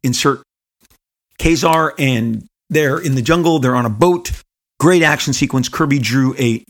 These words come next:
a fantastic version of Kazar. But Kazar, even in, in, in the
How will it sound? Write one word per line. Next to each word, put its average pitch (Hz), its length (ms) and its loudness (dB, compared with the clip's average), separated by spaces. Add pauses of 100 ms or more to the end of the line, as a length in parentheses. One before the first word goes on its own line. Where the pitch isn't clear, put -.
a - 60 -4
fantastic - 960 -2 (640)
version 123 300 2
of 110 100 -6
Kazar. 131 440 -4 (460)
But - 240 0 (160)
Kazar, 180 520 2
even 214 520 0 (520)
in, 156 220 2
in, 147 240 0
in 135 280 2
the 123 160 -2